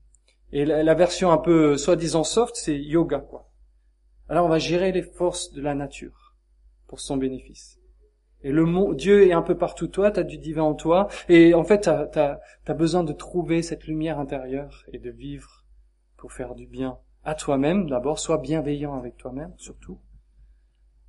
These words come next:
Hein, et puis, euh, ça re-, rejaillira sur les autres. Alors, il y a une version, hum,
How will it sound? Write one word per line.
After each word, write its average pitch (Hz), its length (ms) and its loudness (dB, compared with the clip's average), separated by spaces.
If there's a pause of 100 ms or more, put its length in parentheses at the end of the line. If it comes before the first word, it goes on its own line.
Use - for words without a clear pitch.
(260)
Hein, 135 180 -20 (120)
et 120 140 -18 (640)
puis, 120 260 -20
euh, 113 120 -16 (180)
ça 120 540 -18 (200)
re-, 131 140 -12 (440)
rejaillira 139 500 -2
sur 135 180 -8
les 131 180 -2
autres. - 300 -8 (1700)
Alors, 135 140 -6
il 131 80 -4
y - 20 0
a 139 40 0
une 139 80 -2
version, 143 600 0 (600)
hum, 127 760 -18